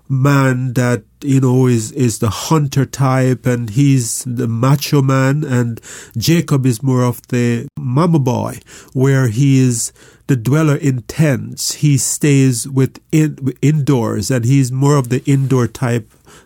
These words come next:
type of a guy. And so he's no match for his brother.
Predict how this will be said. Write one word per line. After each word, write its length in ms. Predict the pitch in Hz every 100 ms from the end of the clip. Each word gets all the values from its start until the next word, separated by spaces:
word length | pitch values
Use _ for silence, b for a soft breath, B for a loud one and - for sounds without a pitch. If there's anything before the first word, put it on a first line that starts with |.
| B
type 280 | - 151 135
of 100 | 120
a 80 | 120
guy. 460 | 110 120 110 117 - B B -
And 180 | 147
so 160 | 135 170
he's 180 | 165 143
no 160 | 170
match 280 | 175 160 139
for 160 | - 127
his 120 | 117
brother. 520 | 110 147 139 - -